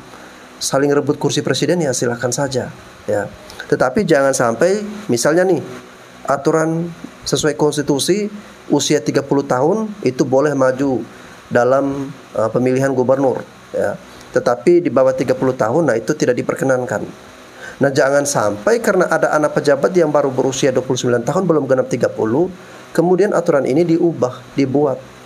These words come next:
ya, agar dua puluh sembilan ini bisa layak atau bisa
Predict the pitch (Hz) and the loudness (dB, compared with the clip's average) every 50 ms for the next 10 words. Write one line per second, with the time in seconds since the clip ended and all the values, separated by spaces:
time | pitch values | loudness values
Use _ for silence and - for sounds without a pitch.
0 | - - 123 123 127 131 127 - - - - - 131 117 127 131 127 120 - - | -4 0 0 0 0 -2 -8 -14 -18 -16 -2 -2 0 2 4 2 2 0 -2 -2
1 | 127 117 - 117 113 113 - - 113 127 151 175 175 175 180 - - - - - | -4 -2 0 0 0 0 2 0 0 2 2 0 0 -2 -6 -14 -18 -20 -20 -20
2 | - - - - - 131 123 - - 143 123 117 127 139 139 139 135 131 131 120 | -20 -20 -20 -12 -6 -4 -2 0 0 2 2 2 2 0 0 -2 -2 -2 -2 -2
3 | 131 127 - 143 135 139 143 | -2 -2 0 -2 -2 -2 -4